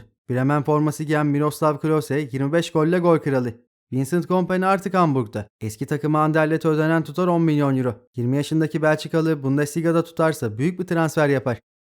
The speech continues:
Halil Altıntop, Karzal Sulaten'den Schalke'ye transfer oldu. Yirmi üç yaşındaki milli oyuncunun bonservisi elindeydi.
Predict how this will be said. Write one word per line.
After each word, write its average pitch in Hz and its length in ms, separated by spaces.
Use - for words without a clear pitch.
Halil 147 360
Altıntop, 151 460
Karzal 135 380
Sulaten'den 156 640
Schalke'ye 175 420
transfer 165 400
oldu. 139 240
Yirmi 123 240
üç 143 100
yaşındaki 160 420
milli 160 280
oyuncunun 131 420
bonservisi 156 500
elindeydi. 156 640